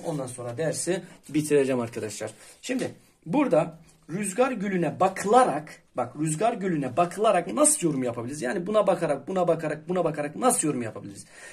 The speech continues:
Bir, arazinin eğimi hakkında yani yer şekilleri hakkında yorum yapabiliriz. Çünkü eğer her taraftan rüzgar esiyorsa düz bir alan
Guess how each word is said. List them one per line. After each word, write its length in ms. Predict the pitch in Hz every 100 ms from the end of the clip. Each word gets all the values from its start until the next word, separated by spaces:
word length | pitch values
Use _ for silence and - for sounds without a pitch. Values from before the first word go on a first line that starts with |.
| -
Bir, 220 | 247 254 - - _
arazinin 680 | 156 254 262 190 175 143 139
eğimi 320 | 175 190 214
hakkında 380 | 226 170 151 143
yani 340 | 156 170 147 175
yer 120 | 226
şekilleri 480 | 196 180 151 139 127
hakkında 760 | 135 208 - 143 123 208 214 - _
yorum 460 | 175 196 165 240 - - -
yapabiliriz. 680 | 135 147 143 117 101 - - _ - - -
Çünkü 460 | 247 247 - 113 - _ - _ - - -
eğer 400 | 170 214 - - _ _
her 420 | - 202 226 -
taraftan 440 | 165 139 - 135
rüzgar 340 | 165 202 190 180
esiyorsa 640 | 175 202 180 202 214 - 131
düz 260 | 123 202 175
bir 100 | 208
alan 340 | 208 208 202